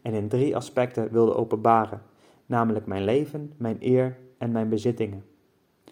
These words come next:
Voor wat betreft mijn leven en mijn eer was goddelijke hulp al bewezen in de zaak van dokter Clark. Echter, voor wat betreft mijn bezittingen,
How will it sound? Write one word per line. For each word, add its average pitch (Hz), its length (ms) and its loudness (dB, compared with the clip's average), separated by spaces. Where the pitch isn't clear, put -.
Voor 151 160 2
wat 151 120 2
betreft 143 360 -2
mijn 120 160 0
leven 165 400 0
en 117 100 -4
mijn 110 200 -4
eer 175 340 -2
was 117 180 -4
goddelijke 143 400 2
hulp 147 280 2
al 127 160 0
bewezen 123 540 0
in 120 160 -4
de 110 100 -2
zaak 123 280 2
van 113 140 -4
dokter 110 260 -2
Clark. 104 380 -2
Echter, 180 440 0
voor 131 140 -2
wat 123 140 2
betreft 131 340 -2
mijn 110 160 -4
bezittingen, 151 640 0